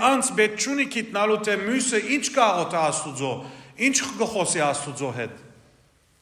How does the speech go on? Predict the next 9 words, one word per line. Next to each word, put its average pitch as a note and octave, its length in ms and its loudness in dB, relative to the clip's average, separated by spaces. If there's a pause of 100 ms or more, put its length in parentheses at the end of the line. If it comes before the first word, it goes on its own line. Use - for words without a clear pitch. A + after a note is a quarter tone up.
(720)
Գմնա, A#3 400 6
որ B3+ 240 6
խոսենք A3 560 4
Աստուծո C#3 480 -2
հետ, B2 320 -6 (100)
որովհետև G#3+ 540 2
այդ A#3 380 4
է E3+ 80 4 (400)
իսկական D3 580 0